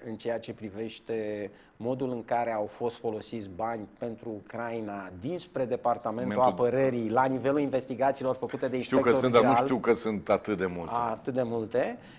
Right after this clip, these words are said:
Speaker 2: Da.
Speaker 1: Atunci când vorbim de, uh, livrări către Ucraina, cincizeci de anchete
Speaker 2: Nu,
Speaker 1: penale,
Speaker 2: nu
Speaker 1: nu
Speaker 2: știam.
Speaker 1: știai?
Speaker 2: Nu.
Speaker 1: Dar să știi că nici Austin nu știe.
Speaker 2: Hai că aici chiar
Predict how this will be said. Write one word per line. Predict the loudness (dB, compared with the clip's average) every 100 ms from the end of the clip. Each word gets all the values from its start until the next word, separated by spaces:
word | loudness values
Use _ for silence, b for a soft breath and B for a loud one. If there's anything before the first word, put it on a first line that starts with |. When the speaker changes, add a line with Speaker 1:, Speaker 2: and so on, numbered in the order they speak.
| -8
Speaker 2:
Da. | -2
Speaker 1:
Atunci | 0 0 0
când | 0
vorbim | 2 0 0 0
de, | 2 4 4 4 2 -2
uh, | -4
livrări | -4 0 0 2
către | 0 0
Ucraina, | -2 2 2 2 -2 -8
cincizeci | -10 -6 -4 -4
de | -4
anchete | -4 -4 -4 -4
Speaker 2:
Nu, | -2
Speaker 1:
penale, | -2 -2 -4
Speaker 2:
nu | -8
Speaker 1:
nu |
Speaker 2:
știam. | -6 -4 -2
Speaker 1:
știai? | -2 -2 -6 -12
Speaker 2:
Nu. | -12 B B
Speaker 1:
Dar | -2 -2
să | -2
știi | -6 -4
că | -2
nici | -2 0
Austin | -2 -2 -8 -10
nu |
știe. | -14 -18 -20 -20 _ _ _ _ _ _ _ _ _ _ _ _ _ _ _ _ _ _ _ _ _ _ _
Speaker 2:
Hai | -6 -4
că | -2
aici | -4 -4
chiar | -6 -4